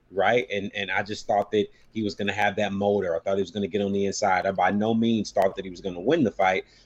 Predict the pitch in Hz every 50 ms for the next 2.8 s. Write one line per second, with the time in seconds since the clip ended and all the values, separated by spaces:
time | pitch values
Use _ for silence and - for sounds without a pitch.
0 | _ - 107 107 - - 110 110 110 104 - - 117 110 104 104 117 117 113 -
1 | 120 117 117 117 117 117 117 120 110 90 - 90 92 98 101 107 110 110 - -
2 | 117 117 117 107 104 104 101 98 98 - - 104 104 101 98 95